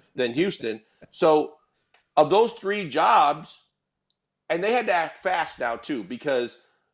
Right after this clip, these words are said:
Speaker 2: Udoka had a relationship with Masai Ujiri in, in Toronto. And so when you got Nick Nurse on your list, you ran the risk of taking Udoka off your list because of their relationship. So you had to,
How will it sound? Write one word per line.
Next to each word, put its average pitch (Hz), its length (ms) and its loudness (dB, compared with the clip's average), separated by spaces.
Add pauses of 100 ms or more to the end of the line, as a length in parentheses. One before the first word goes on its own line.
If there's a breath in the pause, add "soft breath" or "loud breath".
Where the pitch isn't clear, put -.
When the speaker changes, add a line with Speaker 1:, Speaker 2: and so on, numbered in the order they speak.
(440)
Speaker 2:
Udoka 180 460 4
had 202 140 2
a 165 40 -2
relationship 143 1000 -2
with 127 160 -8
Masai 151 420 0
Ujiri 143 480 -4
in, 131 300 -8
in 127 160 -6
Toronto. 123 500 -2 (360)
And 139 140 -6
so 151 300 2 (100)
when 139 180 -4
you 202 80 -8
got 190 220 4
Nick 196 180 -2
Nurse 175 280 -4
on 190 280 0
your 139 140 -4
list, 117 440 -4 (180)
you 143 160 -4
ran 170 240 2
the 151 80 -2
risk 160 280 -2
of 135 100 -6
taking 151 360 -2 (220)
Udoka 139 440 0 (100)
off 175 280 4
your 113 140 -6
list 92 400 -8
because 127 260 -4
of 131 60 -4
their 127 120 -2
relationship. 151 680 -2 (300 soft breath)
So - 120 -4
you 170 200 2
had 202 140 0
to, 139 100 -8